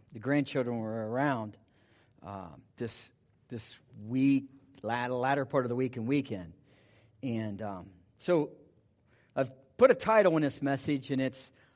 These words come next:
Love Man, Love Man, and Trust God.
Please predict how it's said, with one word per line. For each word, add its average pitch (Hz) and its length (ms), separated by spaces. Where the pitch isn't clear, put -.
Love 160 380
Man, 170 640
Love 180 560
Man, 143 560
and 143 160
Trust 143 380
God. 117 340